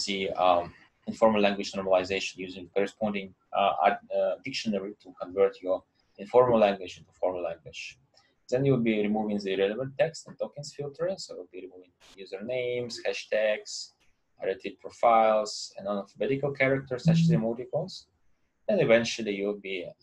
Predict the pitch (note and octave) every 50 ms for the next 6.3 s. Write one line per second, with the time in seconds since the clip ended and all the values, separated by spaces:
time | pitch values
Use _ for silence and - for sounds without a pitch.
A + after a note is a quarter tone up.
0 | - F#2 F2+ F2 F2 F2 E2 E2 _ _ _ _ - - - - - - G2+ G2
1 | F#2+ - G2 - F2 - _ G2+ G2+ G2 F#2+ - - - _ _ _ _ _ _
2 | _ _ - F2 E2 E2 - - - _ _ - F#2+ F2+ E2+ E2 - _ A2 -
3 | - - - - - _ _ _ _ _ _ _ _ _ _ _ _ _ _ _
4 | _ _ _ _ _ _ _ _ _ _ _ _ - - - - G2 G2 - -
5 | - _ _ _ _ _ _ _ - - G#2 G#2 G#2 G#2 G#2 - - G2 F#2 F#2+
6 | F#2+ F#2+ F#2 F#2 G2